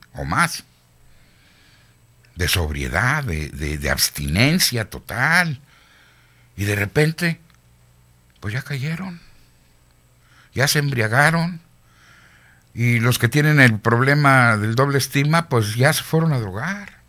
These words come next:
Después de la primera borrachera, corrieron al, a la conecta, ¿no? Y como no le encontraron, porque a lo mejor ya está en la cárcel, este, va por otra, y, y, y, y, y como, y como el alcohol,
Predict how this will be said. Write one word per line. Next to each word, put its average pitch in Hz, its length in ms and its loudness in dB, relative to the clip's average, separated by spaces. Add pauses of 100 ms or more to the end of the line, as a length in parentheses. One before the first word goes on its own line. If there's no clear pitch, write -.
(1080)
Después 147 440 4
de 151 100 6
la 131 180 6
primera 147 320 6
borrachera, 135 580 2
corrieron 131 640 2
al, 95 340 2
a 98 80 -4
la 98 200 -2
conecta, 131 600 -4 (1200)
¿no? 120 220 -12
Y 104 100 -8
como 101 280 -2
no 127 200 4
le 139 100 2
encontraron, 120 320 0
porque 110 180 -6
a 95 40 -2
lo - 20 -2
mejor 120 180 -2
ya 120 60 0
está 123 160 -2
en 120 100 2
la 113 160 0
cárcel, 127 520 -2
este, 87 320 -8
va 78 400 -2
por 104 240 -2
otra, 131 380 0 (1800)
y, 101 120 -10
y, 110 260 -6
y, 123 260 -4
y, 127 140 -4
y 127 80 -2
como, 123 440 2
y 127 120 2
como 120 200 2
el 117 60 2
alcohol, 170 500 0